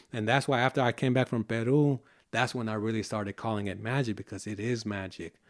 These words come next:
The magic that we lost, that's embedded in our D N A, that's embedded in our spirit, that the magic that was taken from us because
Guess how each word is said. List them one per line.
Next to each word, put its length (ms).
The 60
magic 340
that 160
we 120
lost, 560
that's 240
embedded 420
in 100
our 140
D 180
N 220
A, 160
that's 220
embedded 380
in 120
our 120
spirit, 480
that 180
the 240
magic 380
that 160
was 260
taken 400
from 220
us 120
because 800